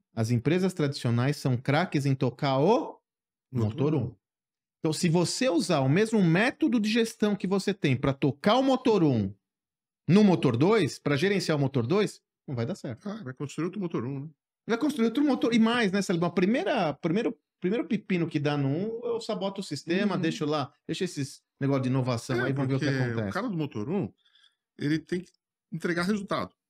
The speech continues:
Speaker 2: resultado a curto prazo. A turma do motor dois tem que ver resultado de longo
Speaker 1: Excelente.
Speaker 2: prazo. Então, como é que o cara vai pensar, o mesmo cara vai
Speaker 1: Sim.
Speaker 2: pensar em longo prazo e curto prazo? Alguma hora vai dar choque, né?
Speaker 1: Por isso que só se tiver uma disciplina clara,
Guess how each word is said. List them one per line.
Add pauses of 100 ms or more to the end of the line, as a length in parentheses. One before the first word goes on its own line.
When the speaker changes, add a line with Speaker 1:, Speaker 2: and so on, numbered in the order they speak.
(120)
Speaker 2:
resultado
a
curto
prazo. (400)
A
turma
do
motor
dois
tem
que
ver
resultado
de
longo
Speaker 1:
Excelente.
Speaker 2:
prazo. (340)
Então,
como
é
que
o
cara (160)
vai
pensar,
o
mesmo
cara
vai
Speaker 1:
Sim.
Speaker 2:
pensar
em
longo
prazo
e
curto
prazo?
Alguma
hora
vai
dar
choque,
né? (220)
Speaker 1:
Por
isso
que
só
se
tiver
uma
disciplina
clara,